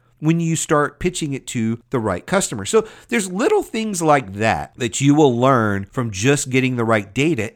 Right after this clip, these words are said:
and stopping the brute force attack. I, I can't emphasize that enough. The brute force attack typically doesn't work. It, uh, th-, the exception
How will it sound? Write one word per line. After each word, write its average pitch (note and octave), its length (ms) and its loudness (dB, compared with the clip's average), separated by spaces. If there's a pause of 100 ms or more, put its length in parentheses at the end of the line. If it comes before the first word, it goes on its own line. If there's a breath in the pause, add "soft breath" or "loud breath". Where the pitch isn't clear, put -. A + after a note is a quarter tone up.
and B2 160 -6
stopping D3 680 -2
the C#3+ 80 0
brute G#2+ 400 -4
force G2+ 280 -4
attack. G#2 440 0
I, B2+ 140 -4 (100)
I C3+ 80 -2
can't B3 400 -6
emphasize E3+ 560 0
that B2 140 0
enough. A#2 380 -2
The C3+ 100 -2
brute A#2+ 480 0
force E3+ 280 -2
attack B2+ 600 -2
typically F3+ 560 0
doesn't C3 500 0
work. A2 400 -2
It, C3 240 -4
uh, D3 140 0 (120)
th-, - 140 -10 (180)
the F3 220 2
exception B3 920 0